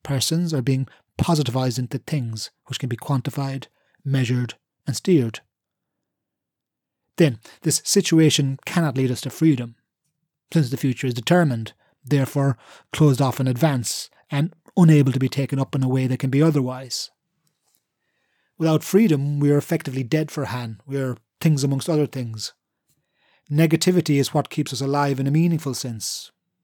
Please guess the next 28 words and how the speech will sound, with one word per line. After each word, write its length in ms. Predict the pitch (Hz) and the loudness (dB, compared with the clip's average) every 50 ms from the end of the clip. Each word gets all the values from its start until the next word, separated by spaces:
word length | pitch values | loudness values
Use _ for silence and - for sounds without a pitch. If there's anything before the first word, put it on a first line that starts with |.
| _ - | _ -8
That 140 | - 139 139 | -6 -4 -4
is 100 | 139 131 | -2 -2
in 160 | 139 131 127 | -4 -4 -4
terms 320 | 120 135 135 131 127 120 131 | -4 -4 -4 -4 -4 -4 -4
of 180 | 131 123 123 | -4 -6 -6
actions 380 | - 147 120 - - 147 135 127 | -8 -10 -10 -8 -8 -6 -6 -6
or 60 | 127 | -6
projects 640 | - - 160 156 147 127 123 123 - - - - - _ - - - - - _ _ _ _ | -6 -4 -4 -4 -4 -4 -6 -8 -10 -10 -12 -12 -14 _ -20 -20 -20 -20 -20 _ _ _ _
we 100 | - 147 | -4 -4
carry 320 | - - 147 143 139 143 143 | -4 -2 -4 -2 -2 -2 -2
out 320 | 139 139 131 - - - | -2 -4 -6 -8 -12 -14
with 100 | 147 - _ - - - - _ _ _ _ _ _ _ - | -14 -14 _ -16 -20 -20 -20 _ _ _ _ _ _ _ -6
the 100 | - 139 | -2 0
risk 240 | 143 147 - - - | 0 0 0 -2 -4
of 100 | 131 127 | -2 2
losing 340 | 143 160 175 170 147 143 127 | 4 4 4 4 2 -2 -4
them. 280 | 117 120 113 107 101 _ _ _ _ _ _ - _ _ _ _ _ _ _ - | -6 -8 -10 -10 -14 _ _ _ _ _ _ -20 _ _ _ _ _ _ _ -4
There 160 | 170 160 151 | -2 0 2
is 80 | 151 143 | 2 2
a 60 | 151 | 2
Schopenhauerian 640 | - - 175 156 - 147 123 147 165 165 160 151 143 | 2 2 0 -2 -2 -2 0 0 0 2 2 0 0
element 320 | 143 139 135 135 131 - | 0 -2 -2 -2 -4 -6
in 80 | 135 120 | -8 -8
what 140 | 123 135 - | -8 -8 -8
Han 220 | - - 135 131 | -8 -8 -6 -6
is 100 | 131 123 | -6 -4
saying 300 | - - 147 143 135 127 | -4 -4 -4 -4 -6 -6
here. 260 | 110 131 123 120 113 | -10 -10 -12 -14 -16